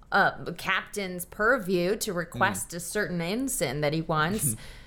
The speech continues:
Speaker 1: But what if Picard's not still the captain after he graduates?
Speaker 2: There
Speaker 1: It's
Speaker 2: you
Speaker 1: so
Speaker 2: go.
Speaker 1: much can change in four years or however long Starfleet takes.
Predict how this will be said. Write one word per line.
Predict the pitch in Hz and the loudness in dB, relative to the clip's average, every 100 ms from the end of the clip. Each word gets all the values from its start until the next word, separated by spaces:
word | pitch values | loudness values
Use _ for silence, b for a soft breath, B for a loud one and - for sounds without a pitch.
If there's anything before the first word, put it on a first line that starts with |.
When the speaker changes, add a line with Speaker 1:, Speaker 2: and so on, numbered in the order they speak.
| B B B - | B B B -20
Speaker 1:
But | 208 | -4
what | 214 240 | 0 2
if | - | 0
Picard's | - 208 - - 220 269 294 294 - | -2 -2 -4 0 4 6 6 4 0
not | 196 180 - | 2 2 -2
still | - 233 226 226 | -2 2 4 4
the | 220 233 | 2 -2
captain | - - 277 302 - - 185 185 202 | -6 -6 -4 -4 -8 -4 0 0 0
after | 240 247 247 - 277 | -2 -2 -4 -8 -8
he | 302 - | -8 -10
graduates? | - 427 - - - 330 285 262 254 - | -12 -10 -8 -6 -4 0 2 2 0 2
Speaker 2:
There | - | 2
Speaker 1:
It's | - | 6
Speaker 2:
you | 440 | 6
Speaker 1:
so | |
Speaker 2:
go. | 453 | 8
Speaker 1:
much | 440 - | 6 4
can | - 277 | -2 -4
change | 247 254 247 269 262 196 175 | -2 0 2 2 2 -2 -4
in | - - 208 196 | -4 0 0 0
four | 185 208 202 | 0 2 4
years | 190 185 175 | 6 6 6
or | 170 | 4
however | 170 165 170 170 | 6 6 6 4
long | 170 170 | 4 2
Starfleet | 170 - 160 156 165 147 | 2 2 2 2 -2 -2
takes. | 165 151 - - | 0 -2 -2 -8